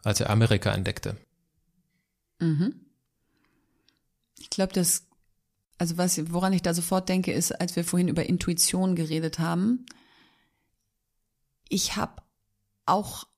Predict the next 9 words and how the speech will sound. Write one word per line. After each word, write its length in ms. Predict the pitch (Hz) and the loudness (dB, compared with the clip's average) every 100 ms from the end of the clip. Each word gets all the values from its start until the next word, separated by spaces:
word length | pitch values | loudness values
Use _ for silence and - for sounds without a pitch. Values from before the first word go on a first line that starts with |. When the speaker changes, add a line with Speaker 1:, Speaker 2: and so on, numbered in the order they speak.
| _ | _
Speaker 2:
nicht 560 | 175 170 180 - - - | 2 2 2 -2 -8 -10
wirklich 640 | 165 170 180 - 170 - | -6 -4 -4 -2 -2 -2
einen 280 | - 175 165 | 0 0 2
Businessplan, 960 | 165 175 160 - - - 170 160 165 156 | 2 2 4 2 0 0 2 2 2 2
wenn 200 | 156 - | 0 0
ich 480 | - 143 - - _ _ _ | -2 -2 -4 -10 _ _ _
all 240 | 175 165 | 4 4
in 280 | - 165 151 | 2 2 4
gehe, 400 | 139 147 156 294 | 2 2 2 -2